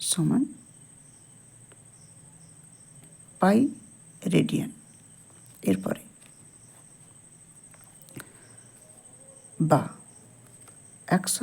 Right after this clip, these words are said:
আশি ডিগ্রি, আচ্ছা, সরি, সরি, এক ডিগ্রি, কত লিখব? এক ডিগ্রি সমান পাই by একশো আশি রেডিয়ান। বা উত্তরে কি চাইছে? মাইনাস একশো পঞ্চাশ ডিগ্রি, তার জন্য মাইনাস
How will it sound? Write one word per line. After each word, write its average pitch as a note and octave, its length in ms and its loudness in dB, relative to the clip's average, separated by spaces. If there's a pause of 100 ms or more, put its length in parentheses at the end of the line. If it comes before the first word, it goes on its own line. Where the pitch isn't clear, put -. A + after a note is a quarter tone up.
আশি G#3+ 180 -2 (120)
ডিগ্রি, A3+ 300 0 (1120)
আচ্ছা, - 240 -2
সরি, - 220 -8
সরি, - 140 -10 (180)
এক B3 80 -4 (120)
ডিগ্রি, - 260 -6 (480)
কত F#3 120 -2 (100)
লিখব? G3+ 200 0 (280)
এক G#3+ 80 -4 (480)
ডিগ্রি F3+ 320 0 (520)
সমান - 300 0 (680)
পাই D#3 160 2 (160)
by A#3 140 0 (340)
একশো - 280 -6 (120)
আশি - 220 -4 (600)
রেডিয়ান। A3+ 420 4 (1900)
বা E3+ 200 -4 (260)
উত্তরে A#3 360 4
কি B3 120 4
চাইছে? A#3+ 220 2 (140)
মাইনাস F#3 320 4 (100)
একশো - 220 -8
পঞ্চাশ A#3 280 4 (100)
ডিগ্রি, A#3 260 -2 (160)
তার - 160 -2 (100)
জন্য E3+ 200 0 (280)
মাইনাস G#3+ 360 8